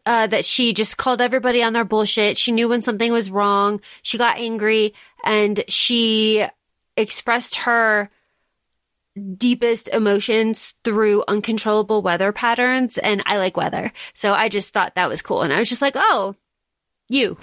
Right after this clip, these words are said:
I like you." <laughs> And, you know, of everybody that I have, you're the one that's not practicing blood magic. So you're the one that doesn't gonna, <laughs> you're not gonna have any descriptions of slicing. So I'm gonna latch onto you.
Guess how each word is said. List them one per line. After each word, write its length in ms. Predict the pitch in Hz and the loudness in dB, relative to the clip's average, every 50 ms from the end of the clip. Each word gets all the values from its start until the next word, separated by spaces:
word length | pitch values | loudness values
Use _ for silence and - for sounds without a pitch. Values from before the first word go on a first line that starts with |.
| - - _ - | -18 -20 _ -2
I 120 | - 247 | 0 2
like 200 | 240 247 - - | 2 2 0 0
you." 140 | 190 170 170 - - - - - - - | -4 -4 -4 -8 -14 -18 -14 -10 -4 -2
<laughs> 60 | 240 233 - - 202 - - 196 - _ - - - - - - | -2 0 0 -2 -4 -4 -4 -6 -8 _ -12 -12 -10 -10 -4 -2
And, 160 | - 277 277 | -2 0 0
you 100 | 247 254 | 2 2
know, 180 | 247 240 240 240 | 2 2 2 2
of 100 | 233 220 | 0 0
everybody 480 | 294 311 294 349 359 349 359 349 349 339 | 0 0 0 0 0 0 2 2 2 2
that 140 | 330 320 311 | 2 2 2
I 80 | 302 311 302 | 2 2 2
have, 280 | 294 311 277 247 220 | 2 2 2 0 0
you're 200 | 220 277 320 330 | 0 0 2 2
the 100 | 320 311 | 2 2
one 160 | 302 294 285 | 2 2 2
that's 180 | 262 269 - - | 0 -2 0 0
not 220 | 226 254 247 - | 0 0 0 0
practicing 480 | - 269 247 233 - 240 - 269 247 226 | 0 -4 -4 -4 -8 -4 -2 -2 -2 0
blood 220 | 196 240 233 220 | 2 0 0 2
magic. 320 | 214 196 190 190 190 170 170 | 2 0 0 0 -2 -4 -2
So 100 | - 208 | 0 0
you're 200 | 202 220 254 262 | 2 2 2 2
the 100 | 262 254 | 2 2
one 200 | 254 254 254 233 | 2 2 2 2
that 100 | 226 226 | 2 2
doesn't 280 | 214 226 220 220 226 214 | 4 2 4 4 4 4
gonna, 320 | 226 208 208 220 214 208 - - 359 | 4 4 4 2 2 0 -2 -4 -10
<laughs> 120 | - - - | -10 -6 -2
you're 120 | 247 311 | 0 2
not 140 | 320 370 349 | 2 2 2
gonna 120 | 311 349 349 | 2 2 4
have 160 | 330 320 302 | 2 2 2
any 180 | 320 320 320 269 | 0 0 0 0
descriptions 560 | 269 277 - - 349 302 - 311 294 269 254 | -2 -2 0 0 -2 0 2 0 2 2 2
of 100 | 269 247 | 0 0
slicing. 460 | - 269 262 254 254 - 233 202 196 | 0 0 0 0 2 0 -2 -2 -2
So 140 | - 233 226 | 0 0 2
I'm 80 | 247 | 2
gonna 220 | 254 240 214 196 190 | 2 2 2 2 2
latch 300 | 196 214 202 226 - - | 2 0 0 0 -2 -2
onto 200 | 240 214 196 185 | -2 -2 -2 -2
you. 280 | 185 185 180 170 - | -2 0 0 0 -2